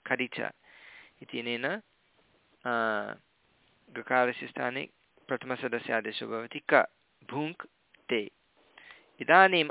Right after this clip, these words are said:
अन्ते एव अनुस्वारस्य यै परसवर्णः, उम्, तत्र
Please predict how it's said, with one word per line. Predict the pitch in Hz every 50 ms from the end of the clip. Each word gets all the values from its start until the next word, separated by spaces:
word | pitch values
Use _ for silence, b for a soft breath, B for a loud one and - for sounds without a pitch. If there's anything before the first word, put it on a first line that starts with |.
| - -
अन्ते | 147 156 156 160 151 - - 143 139 131 123 120 - - 113 113
एव | 120 139
अनुस्वारस्य | 175 196 165 123 - - 127 123 120 123 - 123 120 120 117 110 - - 110
यै | 113 110 117 123 131
परसवर्णः, | - - 120 120 - - 104 104 110 101 104 107 110 123 151 175 220 233 - _ b b b b b b b b b b b b b _ _ _ _ _ _ -
उम्, | 135 135 156 175 - 113 -
तत्र | - 123 123 - - 131 135 131 131 135